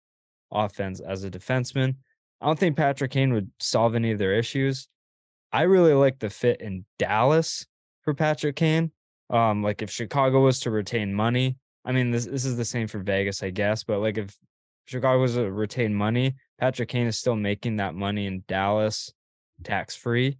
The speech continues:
at least half of it, for example. He's still making that five million tax-free, which would be pretty nice, not gonna lie. So I think Dallas would be really good because I think they're pretty solid defensively where they could use that offensive spark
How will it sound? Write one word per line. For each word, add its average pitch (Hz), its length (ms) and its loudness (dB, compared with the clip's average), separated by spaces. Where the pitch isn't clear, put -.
at 110 120 -2
least 104 320 -4
half 117 300 -2
of 131 120 0
it, 135 240 2
for 139 160 2
example. 131 600 0
He's 113 160 -10
still 123 220 0
making 113 320 -2
that 98 140 -2
five 101 260 -2
million 98 320 -6
tax-free, 104 540 -4
which 95 180 -8
would - 80 -20
be 92 280 -6
pretty 95 220 -4
nice, 92 320 -4
not 95 140 -4
gonna 95 160 -4
lie. 98 240 -2
So 120 500 4
I 127 140 0
think 131 320 -2
Dallas 104 460 2
would 110 100 -4
be 101 200 -2
really 98 640 0
good 127 400 2
because 117 180 0
I 104 100 2
think 101 220 -6
they're 104 100 -4
pretty 113 360 0
solid 107 400 0
defensively 107 760 -2
where 104 160 2
they 101 160 0
could 98 140 -8
use 113 160 -2
that 139 160 2
offensive 131 500 0
spark 139 440 0